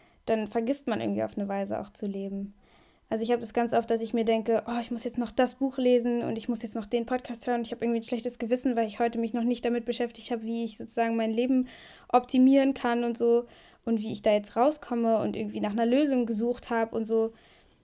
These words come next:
ähm, dass ich dann vielleicht in dem Moment verpasst hab, irgendwie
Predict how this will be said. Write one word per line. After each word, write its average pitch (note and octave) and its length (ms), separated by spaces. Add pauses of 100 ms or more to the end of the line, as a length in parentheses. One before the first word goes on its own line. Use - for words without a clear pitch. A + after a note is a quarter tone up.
(200)
ähm, A3+ 360
dass A#3 200
ich - 100
dann A3 480 (480)
vielleicht A3 400
in A3+ 80
dem A3+ 120
Moment A3+ 380
verpasst A3 520
hab, A3+ 200
irgendwie G#3+ 560